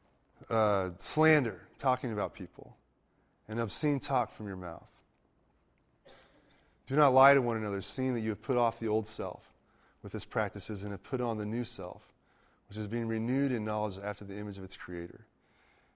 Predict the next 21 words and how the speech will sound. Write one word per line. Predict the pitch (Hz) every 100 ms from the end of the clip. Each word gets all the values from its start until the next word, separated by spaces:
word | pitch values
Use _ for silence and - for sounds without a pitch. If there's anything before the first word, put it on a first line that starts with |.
| _
Here | - 143
there | 135 123
is | 110
not | 120 123 107
Jew | 95 - 127 127
and | 120
Greek, | 101 95 95 _
Greek | - 139 143
and | 120
Jew, | 101 92 90 - _ _ _ _ _ _ _ -
circumcised | - 143 147 131 135 120 113
and | 107
uncircumcised, | 107 - 101 95 85 90 85 90 - _ _ _ _ -
barbarian, | 101 120 135 123 104
Scythian, | - - 123 104 95 87
slave, | - 120 117 98 90
free, | - 104 92 85 _ _ _ _ _
but | -
Christ | - 120 117 -
is | 98 127 113
all | 98 92 95